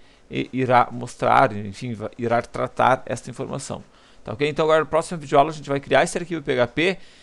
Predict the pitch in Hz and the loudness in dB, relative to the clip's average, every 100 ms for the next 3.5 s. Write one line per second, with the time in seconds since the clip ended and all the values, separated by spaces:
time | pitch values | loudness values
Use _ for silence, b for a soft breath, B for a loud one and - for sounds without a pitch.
0 | B - 131 147 143 160 131 170 202 185 | B -10 2 2 4 -2 0 2 2 0
1 | 170 156 160 147 143 151 165 - - 147 | -6 -6 -4 -4 -2 -4 -4 -10 -12 -12
2 | - 147 131 135 - 143 143 123 98 - | -6 2 2 2 -2 -4 0 0 0 -10
3 | - - 113 185 | -12 -4 0 0